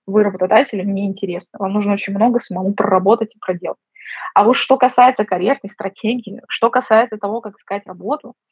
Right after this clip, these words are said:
онлайн-образование вообще не умеет это делать. Они делают это отвратительно. Я понимаю, что у них нет такой задачи. Но, как бы, представители онлайн-образования, я к вам обращаюсь постоянно, вот обращаюсь ещё раз, пожалуйста,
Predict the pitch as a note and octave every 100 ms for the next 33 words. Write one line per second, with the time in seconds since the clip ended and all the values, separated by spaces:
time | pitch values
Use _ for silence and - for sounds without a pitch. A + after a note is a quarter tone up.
0 | _ _ _ - G#3 A#3+ C#4 B3 G#3+ G3+
1 | - D#4+ C#4 G#3 F#3+ B3 - - B3+ C4+
2 | A3+ F#3 F#3 E3+ E3+ F3 D#3+ D#3+ - F#3+
3 | G3 B3+ D4 A3+ F#3+ F#3 F#3+ G#3+ A3 G#3+
4 | E3 E3+ F#3+ G#3 B3+ C#4+ A3 G#3+ G#3+ G#3
5 | - - F#3 F3+ F3 F3 - _ - -
6 | - - - G#3+ A#3+ A3+ F#3 F3+ F#3 -
7 | - - A3+ D4 E4 C4 A3 A#3 A3+ G#3
8 | G3+ G3+ F#3+ F#3 F#3 G#3 A3 G#3+ G#3 A3
9 | D4+ F4 - - G#3+ G#3 F#3+ F3+ F#3+ G#3
10 | G3 G3+ G3+ G#3+ D4+ D4 - - G#3 F#3
11 | E3+ - G#3 A#3+ G3+ F3+ -